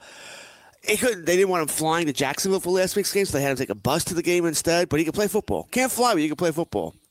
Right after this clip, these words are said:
Yeah, that makes sense. Uh, perfect sense here. So, uh, you certainly had to be worried about him, but he's okay. Bottom line, he's okay. Now you're starting him again as your, your quarterback one. If you didn't start him Thursday,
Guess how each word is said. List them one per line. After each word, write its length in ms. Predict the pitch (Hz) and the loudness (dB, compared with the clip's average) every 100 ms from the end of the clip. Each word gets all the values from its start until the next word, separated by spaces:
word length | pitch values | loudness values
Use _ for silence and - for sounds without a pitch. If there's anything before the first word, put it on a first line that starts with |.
| - | -2
Yeah, 120 | 233 | 0
that 140 | 285 | 2
makes 180 | 277 156 | 0 0
sense. 260 | 127 92 - - - - - | -2 -4 -8 -12 -20 -14 -4
Uh, 240 | 135 135 | 0 2
perfect 280 | 131 151 113 | 0 -2 -2
sense 240 | 95 85 | -4 -4
here. 180 | 87 - - - - - | -4 -6 -10 -20 -16 -4
So, 400 | - 151 147 147 | 0 2 2 2
uh, 260 | 147 147 147 | 2 2 0
you 180 | - | 0
certainly 300 | 175 202 147 | 0 0 0
had 180 | 139 147 | 0 -2
to 80 | 139 | 0
be 60 | 120 | 0
worried 320 | 131 143 135 | 2 0 0
about 240 | 131 131 | 0 0
him, 100 | 139 | 0
but 140 | 156 156 | 0 0
he's 180 | 208 | 2
okay. 220 | 185 147 - - | 0 0 -6 -6
Bottom 220 | 131 156 170 | -2 0 0
line, 140 | 151 | 0
he's 160 | 151 139 | 2 0
okay. 280 | 131 170 | 0 0
Now 140 | 160 151 | 2 0
you're 140 | 139 | 0
starting 300 | 135 117 92 | 0 -2 -4
him 120 | 107 | -4
again 200 | 107 110 | -4 -2
as 140 | 98 95 | -2 -2
your, 140 | 92 | -4
your 140 | - 104 | -4 -2
quarterback 380 | 117 95 101 101 | 0 0 -2 -2
one. 220 | 107 104 - - - | -4 -4 -10 -12 -6
If 120 | 139 | 0
you 80 | 151 | 0
didn't 160 | 185 170 | 0 0
start 240 | 196 180 | 0 0
him 80 | 185 | 0
Thursday, 400 | 190 190 196 | 0 0 0